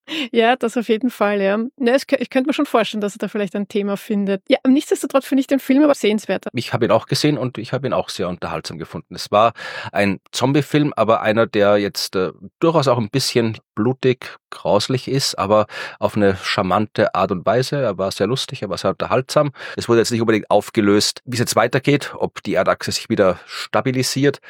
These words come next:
Speaker 2: oder
Speaker 1: Ja, eben. Ich fand den Zugang ganz interessant und es war überraschend. Ja, jeder erwartet sich eigentlich, dass, äh, diese Zombie-Apokalypse, äh, durch einen Virus oder so ausgelöst wird und dann plötzlich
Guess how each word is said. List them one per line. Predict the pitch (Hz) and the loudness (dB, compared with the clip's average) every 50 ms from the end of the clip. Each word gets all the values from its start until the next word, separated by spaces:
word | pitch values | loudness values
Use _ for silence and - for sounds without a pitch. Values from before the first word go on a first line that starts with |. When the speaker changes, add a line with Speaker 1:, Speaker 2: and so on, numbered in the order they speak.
| - - - - | -18 -18 -16 -8
Speaker 2:
oder | - - 190 95 92 92 - - | -4 -2 2 2 2 2 2 0
Speaker 1:
Ja, | - 247 262 285 | 0 0 2 2
eben. | 277 240 208 - - | 2 2 0 -2 -2
Ich | 240 220 | -2 0
fand | - 269 254 - | 0 -2 -2 -2
den | 247 233 | -4 -4
Zugang | - - 285 262 240 220 208 - _ | -4 -4 -4 -2 -2 -4 -6 -6 _
ganz | 240 226 202 247 | -4 -2 0 -2
interessant | 240 - - 220 - 226 214 - | -2 -2 -4 -4 -2 -2 -2 0
und | - 269 294 | 0 0 0
es | 311 - - | 0 0 0
war | 226 226 | 0 0
überraschend. | 240 226 254 247 233 - 226 - - - 247 - _ | 0 0 0 0 0 0 0 0 -2 -2 -4 -6 _
Ja, | - 233 | 0 2
jeder | 233 220 226 220 247 | 2 2 2 2 0
erwartet | 240 208 - 196 - 254 - - | 0 0 -2 -4 -4 -6 -4 -2
sich | 269 240 - - | -2 0 0 0
eigentlich, | 254 233 240 247 233 - | 0 0 0 0 0 0
dass, | - 233 220 - - 247 | 0 0 0 0 0 0
äh, | 226 226 | 0 0
diese | 214 220 220 220 | 0 -2 -2 -2
Zombie-Apokalypse, | - - 226 220 214 247 226 226 - 233 - - 240 233 233 226 - - - 254 247 240 233 226 208 | -2 -2 -2 0 2 2 0 0 -2 -6 -2 0 0 2 0 0 -4 -4 -2 0 2 2 2 0 0
äh, | 214 - | -4 -2
durch | - 226 220 - - | -2 -2 -2 -2 -2
einen | 233 226 220 214 208 196 | -2 0 0 0 0 0
Virus | 214 226 240 233 269 240 - | 2 2 2 2 0 0 0
oder | 240 240 240 | 0 0 -2
so | - - 226 | -2 -2 0
ausgelöst | 214 202 214 - - - 254 233 233 247 - - - | 0 0 0 -2 -2 -2 0 2 2 0 0 0 0
wird | 226 233 247 247 | 2 2 4 4
und | 226 220 - | 2 0 -2
dann | 214 | -2
plötzlich | 202 208 202 - - 262 220 - - | -4 -4 -4 0 2 0 0 0 -2